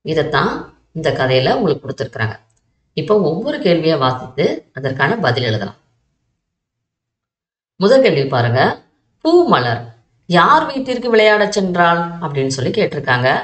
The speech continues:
நீங்க இதுல யாருங்கிறத என்ன பண்ணணும்? கட் பண்ணிட்டு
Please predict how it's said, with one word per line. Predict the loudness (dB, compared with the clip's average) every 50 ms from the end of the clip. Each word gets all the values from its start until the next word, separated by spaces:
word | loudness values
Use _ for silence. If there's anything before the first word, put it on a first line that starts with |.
| -8 -14 _ _ _ _ _ _
நீங்க | -8 -4 0 0
இதுல | 2 2 2 2 2 0 -2 -6 -8 -2
யாருங்கிறத | 0 2 2 2 2 2 0 0 0 0 0 0 0 2
என்ன | 2 0 0 0
பண்ணணும்? | -2 -2 -2 0 0 0 0 0 -2 -4 -6
கட் | -8 -8 -8 -6 _
பண்ணிட்டு | -4 -2 -2 -2 -2 -2 -2 0 0 2 2 0 -2 -6